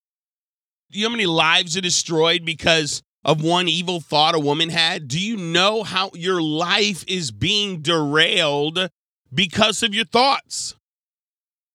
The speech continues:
It's no question about it. Your thoughts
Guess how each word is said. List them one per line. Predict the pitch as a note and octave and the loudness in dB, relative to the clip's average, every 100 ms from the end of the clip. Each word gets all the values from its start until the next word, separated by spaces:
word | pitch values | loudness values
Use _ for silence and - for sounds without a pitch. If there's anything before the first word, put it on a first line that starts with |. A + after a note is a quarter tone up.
| _ | _
It's | - F#3 A3+ | -4 -2 0
no | B3+ | -4
question | - B3 A#3+ C4+ | 0 0 2 0
about | A#3 G#3 A3+ - | 0 2 2 2
it. | C#3+ - _ _ _ _ _ | -2 -2 _ _ _ _ _
Your | - F#3 C4+ | -4 0 0
thoughts | - - A#3+ E4 C4+ - | 0 4 4 4 -2 -4